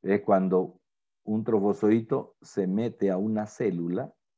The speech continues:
digamos, esta va a ser el epitelio, ya este es más o menos un, un, un advance que les doy. Si este se va a meter aquí a una célula, ¿m?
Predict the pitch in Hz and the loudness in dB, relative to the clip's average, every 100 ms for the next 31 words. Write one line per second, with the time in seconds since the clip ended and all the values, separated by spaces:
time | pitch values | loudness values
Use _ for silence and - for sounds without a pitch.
0 | _ _ _ _ - 80 85 85 - 82 | _ _ _ _ -10 -8 -6 -8 -8 -8
1 | 80 90 85 80 73 - 87 101 131 - | -6 -6 -6 -6 -10 -6 -4 -4 -6 -10
2 | 82 82 90 - 92 90 92 90 87 90 | -10 -10 -10 -12 -12 -8 -8 -8 -8 -8
3 | 87 90 - 95 104 - _ _ _ _ | -8 -10 -10 -8 -8 -10 _ _ _ _
4 | 98 107 82 85 104 - - 82 78 95 | -10 -8 -6 -4 -6 -8 -10 -8 -6 -6
5 | 131 _ _ _ _ _ _ _ 104 110 | -8 _ _ _ _ _ _ _ 2 4
6 | 127 107 101 117 117 131 120 - 123 127 | 2 2 2 2 0 2 2 0 -4 -2
7 | 123 131 95 104 135 - _ _ - 156 | 0 0 0 -2 -4 -12 _ _ -14 -10
8 | 170 | -10